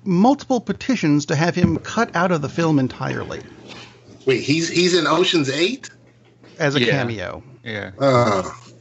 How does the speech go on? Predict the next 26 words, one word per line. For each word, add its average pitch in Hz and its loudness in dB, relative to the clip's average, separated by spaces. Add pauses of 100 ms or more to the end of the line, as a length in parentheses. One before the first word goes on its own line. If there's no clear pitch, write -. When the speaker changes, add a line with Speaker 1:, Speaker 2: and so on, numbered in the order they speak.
(140)
Speaker 1:
He 156 2
supposedly 151 2
got 131 0
almost 131 0
two 226 0
minutes 165 2
of 113 -4
screen 139 -4
time 98 -4
or 104 -4
something 113 -4
like 95 -6
that, 104 -4
and 101 -8 (2000)
now 123 4
they 139 4
want 131 6
him 123 -2
cut 117 -2
out. 85 -6
Is 117 -8
that, 151 -2 (2500)
do 139 0
we 135 2
need 165 4
to? 330 4